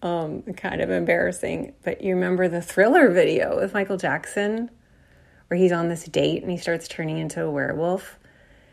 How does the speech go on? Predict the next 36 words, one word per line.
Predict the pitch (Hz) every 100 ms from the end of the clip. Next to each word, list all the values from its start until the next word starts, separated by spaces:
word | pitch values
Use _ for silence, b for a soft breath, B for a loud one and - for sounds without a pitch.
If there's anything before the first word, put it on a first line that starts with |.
| b b _ _ _ _ _ -
and | 156
he |
turns | 147 190 160
around | 165 156
at | 160
her | 156 151 151
and | 147
he's | -
like, | 170 175 - _
Go | - 285 285 277 277 285 277 285
away! | 294 285 269 269 254 240 226
And | 196
she's, | 180 - 190 185
like, | 170
shocked | - - 185 165 170 -
cause | 175
she | 160 151
can | 160 156
see | - 165 156 160
that |
he's | 160 151 160
transforming, | 160 151 - 170 160 160 156 156 B B B B B -
and | 160 147
she's | - 160
running | 156 156 151 151
off | 147 175 - 247
to | - -
escape | - - 233 233
him. | - - -
Just, | - 156 -
like, | 147 143
the | 160 185
horror | 160 170 180 170 147 139 - -
of | - 156 156
what, | 160 156 -
who's | - 170